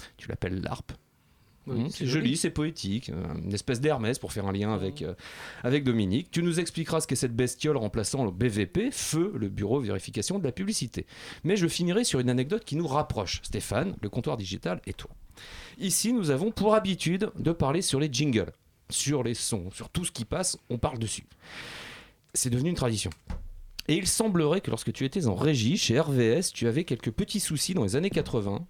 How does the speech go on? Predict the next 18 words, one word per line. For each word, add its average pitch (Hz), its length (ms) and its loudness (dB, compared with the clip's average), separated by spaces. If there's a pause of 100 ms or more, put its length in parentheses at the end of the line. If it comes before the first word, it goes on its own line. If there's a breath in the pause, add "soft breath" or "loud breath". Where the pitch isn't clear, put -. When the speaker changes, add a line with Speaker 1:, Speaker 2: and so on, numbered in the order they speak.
(120)
Speaker 1:
où - 80 -4
tu - 120 -4
lançais 127 240 0
des 110 120 0
bandes 120 180 0
playback 123 340 0
un 110 60 -2
peu 190 140 -4
trop - 260 -4 (100)
tôt. 117 160 2 (480)
Pour 127 120 0
des 131 200 4
artistes, 123 520 -2
euh, 92 220 -2
Gainsbourg, 98 460 0
Lavilliers 98 320 2
ou 101 80 0
d'autres, 117 320 0